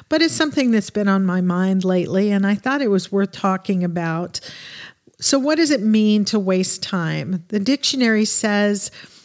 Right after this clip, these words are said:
it, uh, that it means to allow time to elapse in an unproductive manner. So if you are allowing time to pass in an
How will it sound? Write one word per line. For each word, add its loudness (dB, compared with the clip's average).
it, -8
uh, -4
that 0
it -2
means 0
to 0
allow 0
time 0
to -2
elapse -2
in 0
an -4
unproductive -2
manner. -4
So 0
if 0
you 2
are 2
allowing 2
time 2
to 0
pass -2
in 0
an 0